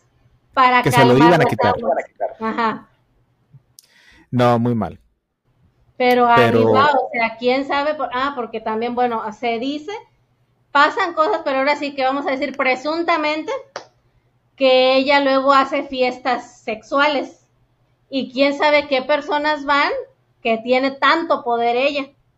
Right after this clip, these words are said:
Speaker 1: Entonces,
Speaker 2: No, pues
Speaker 1: ahí vuelvo, se está desvirtuando y eso es algo muy triste porque, pues, finalmente yo soy mujer y sí me pega, ¿por qué? Porque sí he visto, porque realmente sí hay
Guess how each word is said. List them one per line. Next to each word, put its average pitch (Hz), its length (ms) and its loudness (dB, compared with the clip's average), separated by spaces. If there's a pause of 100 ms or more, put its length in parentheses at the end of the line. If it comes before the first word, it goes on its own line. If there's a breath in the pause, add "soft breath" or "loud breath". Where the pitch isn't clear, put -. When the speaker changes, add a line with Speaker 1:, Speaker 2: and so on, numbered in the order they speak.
(1120)
Speaker 1:
Entonces, 240 560 -2
Speaker 2:
No, - 60 -16
pues 240 140 2
Speaker 1:
ahí 247 240 0
vuelvo, 254 360 2
se 247 180 -4
está 254 360 0
desvirtuando 254 1040 -2
y 233 120 0
eso 262 180 -4
es 302 140 -8
algo 294 260 -4
muy 285 240 -6
triste 294 260 -8
porque, 247 260 -8
pues, 240 220 -8
finalmente 277 560 -4
yo 302 140 4
soy 311 240 0
mujer 294 560 -2 (1400)
y 285 280 0
sí 294 300 -4
me 339 120 -4
pega, 302 300 0
¿por 294 180 -2
qué? 277 160 -2
Porque 254 320 -4
sí 285 180 -4
he 294 60 4
visto, 320 420 -6 (500)
porque 247 280 -2
realmente 311 600 -2
sí 320 140 -2
hay 302 200 2